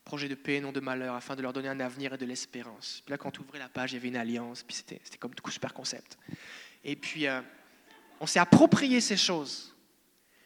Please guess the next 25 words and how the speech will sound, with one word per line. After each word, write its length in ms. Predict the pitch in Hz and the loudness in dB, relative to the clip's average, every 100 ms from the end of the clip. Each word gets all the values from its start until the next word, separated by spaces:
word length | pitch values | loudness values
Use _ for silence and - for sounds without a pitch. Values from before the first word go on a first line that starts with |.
| _ | _
Mais 140 | 180 185 | 6 6
les 80 | |
plans 280 | 190 330 359 | 6 6 6
de 80 | 311 | 8
bonheur 360 | 220 226 220 202 | 8 8 8 6
de 100 | 196 | 2
Dieu 220 | 180 190 - - - - | 2 0 -2 -20 -20 -8
pour 220 | 165 - | -8 -6
toi 380 | 170 175 381 427 - - _ _ _ _ _ _ _ - | 0 2 0 -4 -14 -20 _ _ _ _ _ _ _ 0
vont 160 | 202 240 | 4 4
se 140 | 247 | 2
mettre 220 | 247 196 | 0 0
en, 120 | 190 - | -2 0
en 140 | 170 | 0
action 440 | 160 - - 262 320 | 2 4 4 4 4
dans 80 | 233 | 2
la 120 | 180 | 0
mesure 260 | 180 269 | -2 -4
où 20 | 220 | -4
tu 140 | 202 | -4
collabores 420 | - 233 226 240 | -2 0 0 0
avec 300 | 208 220 - | 0 -2 -2
lui. 260 | 330 311 - - - _ _ _ _ _ _ _ _ _ _ | -4 -6 -12 -20 -20 _ _ _ _ _ _ _ _ _ _
Par 120 | 202 | -8
exemple, 340 | 175 143 - | -6 -8 -10